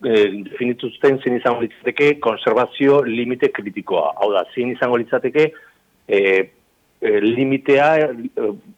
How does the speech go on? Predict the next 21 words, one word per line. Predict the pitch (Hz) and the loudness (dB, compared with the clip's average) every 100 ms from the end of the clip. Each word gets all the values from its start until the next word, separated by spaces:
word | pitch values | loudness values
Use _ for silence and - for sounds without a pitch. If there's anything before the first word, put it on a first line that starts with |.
| _ | _
limi-, | 95 117 120 135 | -6 -4 -2 -2
eh, | 113 | -2
ze-, | - 123 | -2 -2
zein | - 147 | 0 -2
izango | 151 147 | 0 -2
zen | - 135 113 | 0 -2 2
arrautz | 110 127 156 | 2 2 0
kopurua | - 113 143 147 147 156 175 - _ _ _ _ _ | -4 -2 -2 2 4 4 0 -10 _ _ _ _ _
horren | 117 120 135 | 2 2 0
beheran | 127 120 123 131 120 | 2 2 4 0 -4
gaudenean, | 95 98 104 123 131 143 - | -2 0 0 -2 -2 -4 -6
ba, | 113 98 92 98 | 0 2 2 0
eh, | 98 101 92 90 92 - - - | -4 -2 0 -2 -6 -12 -16 -4
araz-, | 98 107 - | -2 -2 -6
eh, | 101 98 | -10 -4
arazotan, | 98 110 120 123 127 135 | 0 0 0 0 -2 -4
o, | 117 98 92 90 92 | -2 0 0 -2 -4
es-, | _ 92 - - | _ -14 -14 -12
estatu | 104 - - 120 120 | -10 -10 -4 0 2
larri | 110 101 117 | 2 2 0
batean | 120 110 127 143 | 0 0 0 -2